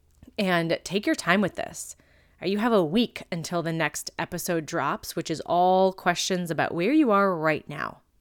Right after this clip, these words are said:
But for now, I encourage you to go and enjoy the experience of looking back and gathering information about this next year, knowing that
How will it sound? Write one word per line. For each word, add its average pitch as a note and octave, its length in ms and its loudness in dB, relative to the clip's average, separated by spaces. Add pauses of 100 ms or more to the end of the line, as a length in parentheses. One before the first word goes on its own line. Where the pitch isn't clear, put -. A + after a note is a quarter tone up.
(140)
But - 160 -2
for A#3+ 160 -4
now, A#3 460 0
I F3 80 -2
encourage F#3 680 -2
you F3+ 120 -4
to F#3+ 140 -6
go C4 460 0
and F#3+ 160 -6
enjoy E3+ 1000 0
the F3 180 -6
experience E3 1000 -6 (600)
of F3 280 -6
looking G#3+ 480 -2
back D3 560 -2 (500)
and D#3+ 480 -4 (320)
gathering A#3+ 560 -2
information G3 1080 -8
about D3 360 -10
this D3+ 240 -12
next C#3+ 360 -14
year, D#3+ 300 -6
knowing D#3+ 640 -4
that C3 340 -6